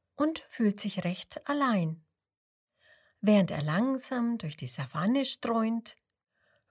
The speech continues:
wünscht er sich, er hätte zum Spielen einen Freund.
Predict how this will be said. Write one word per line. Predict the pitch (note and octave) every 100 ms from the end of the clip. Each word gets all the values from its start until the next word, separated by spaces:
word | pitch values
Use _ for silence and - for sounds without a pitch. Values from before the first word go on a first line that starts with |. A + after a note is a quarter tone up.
| -
wünscht | G#3+ C#4+ -
er | - B3+
sich, | - B3+ - - _ _ _ _ _
er | C4
hätte | C#4+ C#4+ D4+
zum | D4+ D#4
Spielen | D4+ - C4+ F#3+ D#3 D3+ - _ -
einen | B3 C#4
Freund. | - D#4+ D4+ A3 E3